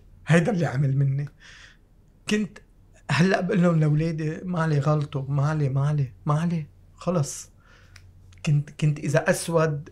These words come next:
آه، تقلي: "ما علي." لا، هيدا كلهم يهجموا علي. هي تقلي: "معك حق، خلص، سكوت،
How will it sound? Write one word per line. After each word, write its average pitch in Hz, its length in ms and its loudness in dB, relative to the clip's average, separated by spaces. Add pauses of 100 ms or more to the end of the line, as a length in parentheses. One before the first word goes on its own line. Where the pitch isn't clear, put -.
آه، - 260 -8
تقلي: 156 460 0
"ما 139 160 4
علي." 143 300 0
لا، 147 280 2
هيدا 127 600 -4 (140)
كلهم 170 260 6
يهجموا 135 340 6
علي. 139 360 2 (340)
هي 151 160 2
تقلي: 147 360 -6 (720)
"معك 110 360 -10
حق، - 300 -14
خلص، 110 480 -10
سكوت، - 420 -12